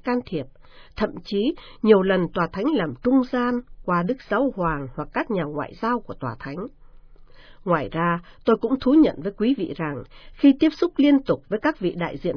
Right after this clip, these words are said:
Tòa Thánh và các cộng sự viên, trong đó nhiều người là những linh mục trẻ, tôi cảm thấy ngưỡng mộ sự hiến thân quảng đại của họ, sự từ bỏ và lòng tận tụy thi hành những gì được ủy thác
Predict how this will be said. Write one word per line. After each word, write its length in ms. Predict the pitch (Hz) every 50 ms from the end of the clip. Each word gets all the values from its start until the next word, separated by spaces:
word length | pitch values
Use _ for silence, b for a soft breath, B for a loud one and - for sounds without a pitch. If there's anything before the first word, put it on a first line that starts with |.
| 131
Tòa 180 | - 160 147 147 127
Thánh 240 | - 170 165 170 214 285 330 311
và 100 | - 120 - -
các 120 | - 269 269 -
cộng 200 | - 147 - -
sự 240 | - - 170 - - 160
viên, 260 | 214 240 247 254 254 247 B B B B -
trong 260 | - 196 190 190 190 180
đó 240 | 180 175 180 196 277 269 -
nhiều 240 | 220 202 190 175 175
người 280 | 175 175 180 180 170
là 120 | 156 156 160
những 180 | 165 - - 277
linh 260 | 277 277 277 262 220
mục 120 | 185 151 - - -
trẻ, 340 | - 165 143 131 120 110 156 b b b b b b b b b b b b b b - -
tôi 220 | - 302 311 294 277 - -
cảm 280 | 196 170 143 127 120 117 -
thấy 200 | - 220 240 285
ngưỡng 280 | 302 262 214 214 - 330 339 269
mộ 220 | 202 185 160 - 165
sự 220 | - - 190 160 165
hiến 160 | 175 196 208 302 349 -
thân 160 | - 320 302 294 277 -
quảng 260 | - 151 123 117 131
đại 200 | 160 165 147 - - -
của 140 | - 95 -
họ, 380 | - 185 196 151 127 - - b b b b b
sự 260 | - - - 208 - - -
từ 220 | - 214 202 185 165
bỏ 280 | 156 160 160 127 131 147 -
và 80 | - 185
lòng 220 | 180 170 175 - -
tận 140 | - - - 175 170 -
tụy 180 | - 175 - - -
thi 180 | - 294 294 277
hành 400 | 208 196 196 175 156 135 135 160
những 180 | 123 - 269 294 -
gì 140 | - 196 170
được 140 | 165 165 -
ủy 220 | - 165 151 - -
thác 180 | - 208 262 311